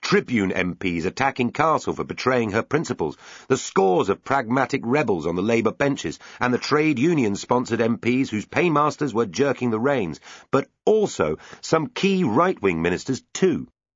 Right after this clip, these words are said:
As so often, below the great issue of the hour, personal vanity and ambition were writhing. Jim Callaghan, with his strong trade union links, was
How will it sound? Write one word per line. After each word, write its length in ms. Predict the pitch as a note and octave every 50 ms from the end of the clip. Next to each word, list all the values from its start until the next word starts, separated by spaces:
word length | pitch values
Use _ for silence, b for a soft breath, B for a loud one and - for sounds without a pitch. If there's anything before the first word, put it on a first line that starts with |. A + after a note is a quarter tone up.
| _ _ _ _ _ _ _ _ _ _ _ _ _ _ _ _ _ _ _ _ -
As 180 | D#3+ G#3 F3+
so 300 | - - - F3 E3 D3+
often, 440 | C3 A2+ - - - - B1+ B1 - _ -
below 400 | A#2 A2+ A#2 C#3+ E3+ F3+ F#3 F3+
the 100 | D3 C#3
great 400 | G#2 - B2+ D#3+ F3 F3 E3+ - _
issue 320 | D#3 D#3 - - D#3 D#3 D3+
of 100 | C#3+ A#2+
the 160 | D#3 D3 A#2+
hour, 280 | G2+ F2+ F2+ F#2 F2+ b b b b b _ -
personal 560 | - E3 F#3+ F#3 F3+ - - - F3 E3+ E3
vanity 560 | B2 G#2+ C#3 C3+ C3+ C3 A#2+ - C3 B2+ -
and 100 | - G#2+
ambition 680 | - - C3 C3+ C3+ A#2 C3+ B2 - - - D2+ E2+
were 220 | D#2+ E2 E2 F2 F2+
writhing. 640 | F2 E2+ F2+ G#2+ F#2 F#2+ F2+ D#2+ - B1+ B1 B1 - - _ _ _ _ _ _ _ _ _ _ _ _ _ _ _ _ _ _ _ -
Jim 240 | F3 G3 G3+ G#3 E3+
Callaghan, 540 | C#3 C3+ A#2+ F2+ D2 C#2 C2 C2 C#2+ - _ _ _
with 120 | G#2 G2+ A2+
his 120 | - -
strong 480 | - - - D3 D3+ C#3+ C#3 C#3 C#3 B2+
trade 320 | - C#3 C3 B2+ C3 A#2+
union 380 | A2+ B2 B2+ B2 A#2+ A#2 A#2 A#2
links, 300 | G#2 E2 - - - B B B B B
was 200 | C3 C#3+ -